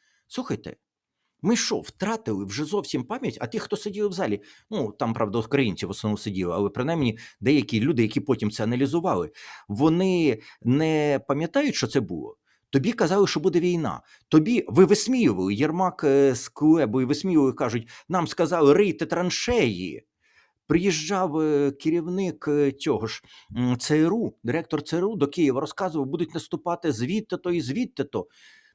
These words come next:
Не ескалюйте. Дев'ятнадцятого лютого двадцять другого року,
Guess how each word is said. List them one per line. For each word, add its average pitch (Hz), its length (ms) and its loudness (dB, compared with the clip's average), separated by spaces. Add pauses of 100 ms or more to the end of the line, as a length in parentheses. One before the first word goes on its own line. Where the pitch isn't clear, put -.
(320)
Не 190 200 2
ескалюйте. 202 760 -4 (420)
Дев'ятнадцятого 196 640 2
лютого 87 400 -4 (180)
двадцять 151 400 -4
другого 139 340 0
року, - 360 -2